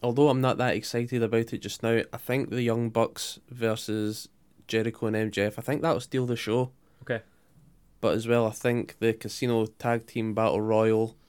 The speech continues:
Speaker 1: my man Luther's got to pull through, surprise us all,
Speaker 2: <laughs>
Speaker 1: win that and go on to fight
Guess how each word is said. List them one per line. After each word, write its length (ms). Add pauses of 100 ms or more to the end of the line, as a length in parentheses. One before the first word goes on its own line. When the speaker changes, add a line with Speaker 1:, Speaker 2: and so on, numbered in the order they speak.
(460)
Speaker 1:
my 80
man 260
Luther's 360
got 140
to 80
pull 260
through, 480 (160)
surprise 520
us 140
all, 340 (240)
Speaker 2:
<laughs> 200
Speaker 1:
win 340
that 360
and 140
go 120
on 100
to 140
fight 380